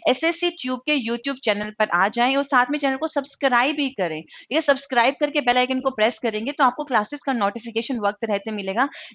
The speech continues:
मैंने आप लोग के लिए कुछ और भी प्लान किया है, डिफरेंट कुछ और भी आप लोग के लिए प्लान किया है, तो जल्दी ही आप लोग के लिए वो भी आने वाला है, तो धमाके के लिए तैयार रहिएगा, ठीक है? कल मैंने आप लोगों के लिए जो मेरा वर्षा मैम ऑफिशियल करके जो मेरा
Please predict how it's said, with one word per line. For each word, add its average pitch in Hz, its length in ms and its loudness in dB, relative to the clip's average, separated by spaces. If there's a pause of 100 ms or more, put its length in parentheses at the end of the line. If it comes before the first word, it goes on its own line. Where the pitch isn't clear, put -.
मैंने 302 200 2
आप 294 200 4
लोग 269 200 -4
के 294 60 -4
लिए 294 120 -4
कुछ - 300 -4
और 262 220 6
भी 277 140 -2
प्लान 202 360 -2
किया 190 180 0
है, 190 60 0
डिफरेंट 320 520 -2
कुछ 302 180 -4
और 226 180 2
भी 240 80 -2
आप 226 180 4
लोग 226 100 -2
के 247 80 -12
लिए 240 100 -4
प्लान 208 300 -4
किया 208 180 -6
है, 277 180 -2 (300)
तो 254 60 -2
जल्दी 240 360 0
ही 311 140 2
आप 247 200 4
लोग 254 180 0
के 277 80 -2
लिए 269 160 -4
वो 226 140 0
भी 269 120 0
आने 240 220 2
वाला 240 160 4
है, 277 60 -2
तो 285 100 -4
धमाके 233 460 0
के 254 140 -8
लिए 254 120 -2
तैयार 196 420 2
रहिएगा, 170 440 -4
ठीक 285 200 -6
है? 311 100 4 (440)
कल 277 140 6
मैंने 311 200 4
आप 294 200 6
लोगों 269 180 2
के 277 120 -4
लिए 294 160 0
जो 285 120 0
मेरा 262 280 2
वर्षा 240 420 2
मैम 247 340 4
ऑफिशियल 294 640 0
करके 254 440 0
जो 269 140 0
मेरा 233 460 2